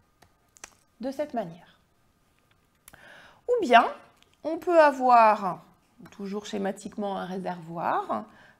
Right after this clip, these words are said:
dans lequel on va pomper, cette fois-ci en aspiration. Donc la pompe se trouve à un niveau plus élevé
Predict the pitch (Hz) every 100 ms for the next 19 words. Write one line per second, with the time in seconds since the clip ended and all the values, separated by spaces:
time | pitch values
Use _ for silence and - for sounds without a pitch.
0 | 202 302 330 294 311 277 240 214 202 202
1 | 214 202 208 202 403 - - - _ _
2 | _ _ _ - 285 - 220 208 - 269
3 | 349 508 - _ - 254 294 - 240 240
4 | 311 - - 330 247 247 - - - _
5 | _ _ _ _ _ _ _ - 196 202
6 | 202 - 277 349 480 - 208 - - 311
7 | 381 330 214 214 214 220 226 294 254 220
8 | 208 - 311 311 226 190 175 277